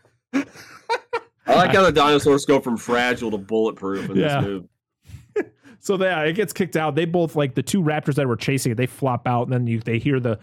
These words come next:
Speaker 2: the Indos calling to them. So they're like, they run into the woods. They are going
Speaker 1: Oh, hey, one scene. This is probably the fu-, one of the funniest scenes that does not involve Lowry,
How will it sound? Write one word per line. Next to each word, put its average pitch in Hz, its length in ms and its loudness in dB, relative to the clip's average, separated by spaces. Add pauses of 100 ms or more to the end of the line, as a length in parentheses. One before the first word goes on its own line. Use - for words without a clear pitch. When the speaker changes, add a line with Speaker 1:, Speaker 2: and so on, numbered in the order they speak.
(240)
Speaker 2:
the 151 100 -6
Indos 147 400 0
calling 139 400 0
to 123 140 0
them. 110 240 0
So 117 180 0
they're 117 180 0
like, 110 240 -2 (520)
they 120 100 -6
run 120 240 -2
into 120 180 0
the 113 120 0
woods. 113 440 -2 (240)
They 196 360 0
are 165 320 0
going 160 540 0
Speaker 1:
Oh, 175 100 8
hey, 180 140 6 (880)
one 175 220 2
scene. 147 380 0
This 143 140 -6
is 160 80 -6
probably 190 300 0
the 160 80 0
fu-, - 300 -2
one 165 180 4
of 175 60 -2
the 156 80 0
funniest 147 440 0
scenes 113 360 -4
that 107 180 -12
does 123 220 0
not 127 340 4
involve 104 320 0
Lowry, 87 580 -6